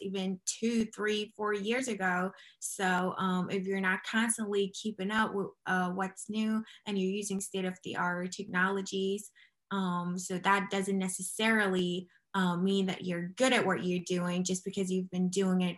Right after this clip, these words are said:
for decades, for example. What you would have to look for is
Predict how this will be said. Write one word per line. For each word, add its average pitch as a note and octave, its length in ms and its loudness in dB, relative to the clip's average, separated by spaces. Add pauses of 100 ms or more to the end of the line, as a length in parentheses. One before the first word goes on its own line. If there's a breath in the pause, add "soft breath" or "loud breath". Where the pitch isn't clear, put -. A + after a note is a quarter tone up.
(120)
for F3 160 -4
decades, F3+ 600 -4
for E3+ 160 -6
example. F3 640 -6 (320 loud breath)
What A3 380 2
you A3 500 4
would G3+ 180 2
have G#3 300 0
to - 120 -4
look F#3+ 320 -2
for A#3 200 0
is G3 460 -2